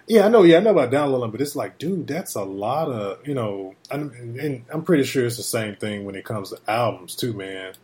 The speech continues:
But, you know, with mixtapes, 'cause it's such, it's,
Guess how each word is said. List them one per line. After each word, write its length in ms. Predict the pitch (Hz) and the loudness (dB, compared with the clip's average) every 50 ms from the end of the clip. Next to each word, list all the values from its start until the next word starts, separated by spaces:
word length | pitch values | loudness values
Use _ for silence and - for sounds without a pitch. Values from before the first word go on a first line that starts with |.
| _ _ _ _ _ _ _ _ - | _ _ _ _ _ _ _ _ -2
But, 320 | 120 113 110 101 98 - - | 0 2 2 2 0 -2 -6
you 60 | 135 123 | -6 -4
know, 120 | 110 101 | -4 -4
with 320 | 98 101 98 - - 98 107 | -4 -6 -8 -10 -10 -4 2
mixtapes, 580 | 139 170 165 - - - 117 101 98 - - | 2 2 2 2 -2 -2 -2 -2 -4 -6 -10
'cause 220 | - - - 120 113 | -6 -4 -4 -2 -4
it's 180 | 110 - - | -4 -4 -4
such, 540 | - - 135 131 127 120 - - - - - _ - | -2 0 0 0 -2 -2 -6 -10 -10 -10 -10 _ -8
it's, 340 | 120 117 120 - - - | -8 -8 -6 -8 -12 -12